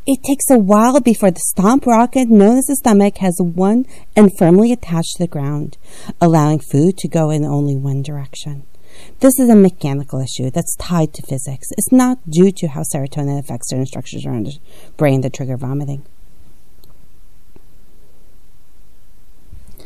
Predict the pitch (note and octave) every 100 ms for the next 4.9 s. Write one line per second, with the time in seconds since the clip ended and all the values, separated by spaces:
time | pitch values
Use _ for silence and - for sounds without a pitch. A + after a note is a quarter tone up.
0 | - - - C#3+ D3+ E3+ G3 G#3 A3+ F#3+
1 | D3 - A#2+ - - C#3 C3 D#3 D#3 -
2 | D3+ C3+ C3 B2+ C3+ D3 - - C3+ -
3 | B2+ B2 B2 C#3+ B2 - C3+ B2+ B2+ C3
4 | B2 A#2+ - A2+ - - - - -